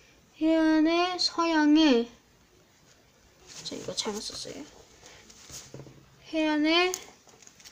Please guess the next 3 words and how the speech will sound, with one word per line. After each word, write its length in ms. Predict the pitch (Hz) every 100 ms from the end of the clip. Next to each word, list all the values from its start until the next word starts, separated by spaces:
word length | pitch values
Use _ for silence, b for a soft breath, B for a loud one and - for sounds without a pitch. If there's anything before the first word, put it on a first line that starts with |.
| - -
서양의 840 | - - 330 320 311 302 320 320 294
이양선이 920 | 247 254 262 269 262 240 277 247 240 - _ _ _ - _ _ _ _ _ _ _ _ _ _ _ - - _ - - -
자주 920 | - - 247 240 240 - 294 320 339